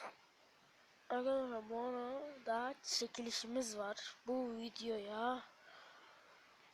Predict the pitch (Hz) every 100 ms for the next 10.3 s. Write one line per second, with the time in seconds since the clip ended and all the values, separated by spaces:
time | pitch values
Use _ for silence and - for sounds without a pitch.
0 | - - 226 226 226 220 220 214 - -
1 | - - - - - - - - 214 202
2 | 196 202 196 202 208 202 202 208 - -
3 | - - - - - - - - 233 220
4 | 233 233 226 220 233 240 - - - -
5 | - - - - - 233 233 226 220 220
6 | 220 - - 233 233 233 - 220 220 -
7 | 226 - 233 233 - - - - - 294
8 | 311 269 226 220 - - - - 247 233
9 | 247 262 254 - 262 254 - 233 233 240
10 | 269 233